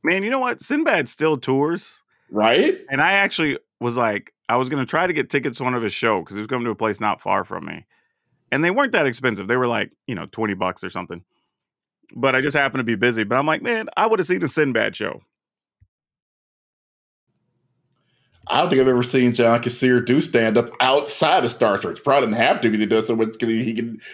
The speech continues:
Speaker 2: do those crazy voices. So I don't know if he, even know if he does stand-up anymore.
Speaker 1: Yeah, that's true, too.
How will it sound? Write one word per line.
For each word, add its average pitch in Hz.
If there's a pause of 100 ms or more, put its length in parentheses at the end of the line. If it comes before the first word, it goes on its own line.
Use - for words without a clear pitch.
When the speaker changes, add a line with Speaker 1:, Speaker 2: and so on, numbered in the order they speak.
(140)
Speaker 2:
do 127
those 120
crazy 120
voices. 110
So 82
I 80
don't 101
know 104
if 107
he, 113 (220)
even 110
know 110
if 101
he 101
does 135
stand-up 98
anymore. 78 (1160)
Speaker 1:
Yeah, 110
that's 120
true, 104
too. 101